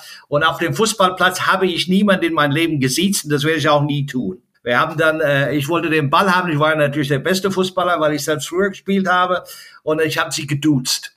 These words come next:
Und am nächsten Tag auf dem Weg ins Büro hat meine, ich habe über meinen Kurs gehabt mit meiner Assistentin, die Katrin, das vergesse ich nicht, sagt, "Paul, du wirst es nicht glauben. Du hast ein E-Mail in deiner Inbox." Da habe ich gesagt, "Okay, lese es mir vor. Sehr geehrter Herr Taff, wir möchten Sie bitten,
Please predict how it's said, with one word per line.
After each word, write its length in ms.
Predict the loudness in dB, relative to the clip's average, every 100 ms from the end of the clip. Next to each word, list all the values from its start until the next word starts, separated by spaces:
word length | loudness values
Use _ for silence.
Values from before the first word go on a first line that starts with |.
| _
Und 160 | -4 -2
am 160 | 0
nächsten 420 | 2 0 0 -2 0
Tag 440 | 2 2 0 -6 -18 -18 -12 -4
auf 220 | -2 2
dem 200 | 2 2
Weg 220 | 0 2
ins 220 | 0 -2 0
Büro 420 | 0 4 4 4
hat 180 | 2 0
meine, 500 | 0 4 4 4 0
ich 140 | -2
habe 160 | -4 -2
über 140 | 0
meinen 200 | 0 0
Kurs 300 | 0 0 0
gehabt 200 | 0 0
mit 140 | -2
meiner 240 | 0 2 2
Assistentin, 720 | 0 -4 -6 -2 -2 -4 -4
die 120 | -6
Katrin, 500 | -6 -8 -4 -4 -4
das 120 | -6
vergesse 360 | -6 -4 -4 -4
ich 80 | -12
nicht, 160 | -8
sagt, 400 | -4 -4 -6 -20 _
"Paul, 380 | 0 2 2 -2 -12 _
du 140 | 0
wirst 240 | 2 0 0
es 160 | -4
nicht 240 | -4 -6 -2
glauben. 500 | -2 -2 -2 -6 -8 _ -20 -20 -4
Du 160 | 0
hast 260 | 2 0 -4
ein 60 |
E-Mail 400 | 0 2 4 4
in 100 | 2
deiner 220 | 2 2 2
Inbox." 460 | -2 -2 -4 -2
Da 40 | -2
habe 60 |
ich 80 | -2
gesagt, 260 | 0 -2 -2
"Okay, 380 | -4 -2 -2
lese 340 | 0 2 2 0
es 140 | -2
mir 160 | 0 0
vor. 420 | 0 2 2 0
Sehr 340 | -6 0 2 4
geehrter 420 | 4 4 4 4
Herr 220 | 4 4
Taff, 420 | 2 0 0 -8 0
wir 160 | 0
möchten 420 | 4 2 2 -2 -2
Sie 260 | 0 2
bitten, 640 | 2 2 0 -4 -2 -2